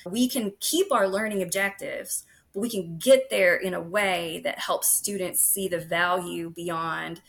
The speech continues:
this semester, this course, even this college degree outside of the walls of the university.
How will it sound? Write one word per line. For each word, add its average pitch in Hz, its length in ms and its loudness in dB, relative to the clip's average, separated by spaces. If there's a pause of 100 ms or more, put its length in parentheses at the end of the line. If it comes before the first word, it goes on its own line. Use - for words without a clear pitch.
(180)
this 180 420 2
semester, 180 540 -2
this 196 300 2
course, 175 720 0 (240)
even 233 440 2
this 190 340 6
college 196 420 0
degree 180 640 -8 (380)
outside 196 400 4
of 175 60 2
the 170 80 0
walls 170 440 0
of 180 200 -2
the 185 80 -4
university. 175 800 -4